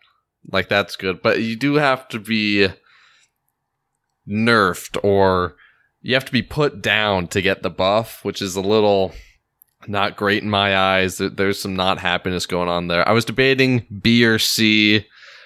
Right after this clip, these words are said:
and I was like, "You know what? An, an attack increase is cool. Special attack increase is cool."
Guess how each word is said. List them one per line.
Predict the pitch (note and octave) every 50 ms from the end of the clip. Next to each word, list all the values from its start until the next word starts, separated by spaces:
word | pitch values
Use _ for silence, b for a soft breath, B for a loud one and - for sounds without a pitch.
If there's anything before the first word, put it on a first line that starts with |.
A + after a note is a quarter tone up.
| B B _ -
and | -
I | F2+
was | F#2 E2+
like, | F2+ F2+ F2+ -
"You | F#2
know | F#2+ G2 G2 G2
what? | G2 F#2 F#2 F#2+ F#2 F2+ F2+ - - -
An, | - F2+ F#2+
an | D#2 G2+ G2+
attack | G2+ F#2+ - - - G#2 G#2 G#2+ G#2+ - -
increase | G#2+ G#2 G2+ F#2 - - G#2+ G2+ G2 G2 F#2+ - - - - - b b b b b b -
is | C#3+ D#3 D#3+ D#3 -
cool. | - - D#3 C3 A#2 A2+ A#2+ C3 C#3 -
Special | - - G2+ F#2+ G2+ F#2
attack | E2 - F2+ F#2 G#2 - -
increase | - F#2+ E2+ - F#2 F#2+ - -
is | G2+ -
cool." | - G2+ F#2+ G2+ A#2 B